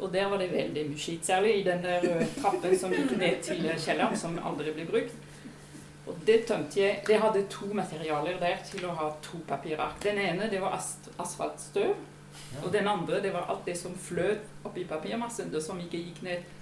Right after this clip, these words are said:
Speaker 1: som asfaltstøv gjorde. Det var alle der festlige papirer, eh, bakpoteter, sølvpapir, det var, eh,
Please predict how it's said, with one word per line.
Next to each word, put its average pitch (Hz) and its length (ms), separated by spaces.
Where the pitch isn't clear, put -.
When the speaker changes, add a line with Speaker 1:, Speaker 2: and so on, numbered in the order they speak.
Speaker 1:
som 196 140
asfaltstøv 175 1000
gjorde. 220 380
Det 208 100
var 175 200
alle 170 280
der 165 180
festlige - 680
papirer, 160 800
eh, 165 440
bakpoteter, 180 880
sølvpapir, 170 1040
det 170 140
var, 165 160
eh, 156 320